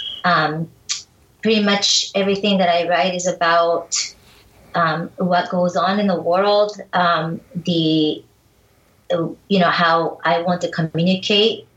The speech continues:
with the world. And, um, it's,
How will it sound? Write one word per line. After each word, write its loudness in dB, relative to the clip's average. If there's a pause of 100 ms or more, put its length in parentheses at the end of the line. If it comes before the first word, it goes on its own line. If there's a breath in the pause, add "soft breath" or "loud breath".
(140)
with -2
the 2
world. 4 (720)
And, 2 (140)
um, 0 (1300)
it's, -2